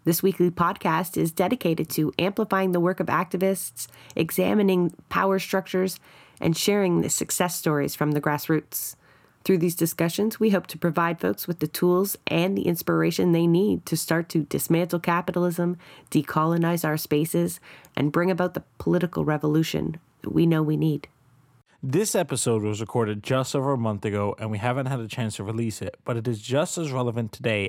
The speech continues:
Speaker 2: as the day it was recorded. We spoke to Anna Lippman about Labor for Palestine and their work organizing and disrupting alongside other organizations. I won't give too much away, but since that recording,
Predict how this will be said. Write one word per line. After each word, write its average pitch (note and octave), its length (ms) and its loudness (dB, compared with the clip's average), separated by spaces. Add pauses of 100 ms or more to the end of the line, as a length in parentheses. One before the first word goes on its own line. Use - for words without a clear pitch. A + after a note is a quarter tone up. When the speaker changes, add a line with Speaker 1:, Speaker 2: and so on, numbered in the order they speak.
Speaker 2:
as A2 100 -6
the A#2 80 -8
day G2+ 220 -2
it G2 100 -2
was G2+ 240 -8
recorded. - 500 -8 (840)
We D3+ 160 2
spoke B2+ 380 -2
to - 180 -6
Anna B2+ 220 0
Lippman G#2+ 420 -4 (100)
about G#2+ 300 -2
Labor B2+ 320 -2
for D3 160 -8
Palestine G2+ 680 -8
and A2 260 -6
their C#3 180 0
work B2 420 -4
organizing D3+ 720 -4
and B2 120 -4
disrupting A#2+ 680 -4
alongside A2 640 -2
other G#2+ 220 -4
organizations. G2+ 920 -8 (540)
I C#3+ 80 0
won't F#3+ 240 0
give A3 160 -4
too D#3 140 0
much C3+ 200 -2
away, A2 380 0
but - 260 -12
since G#3+ 320 -2
that A#2 200 -4
recording, G#2 500 -4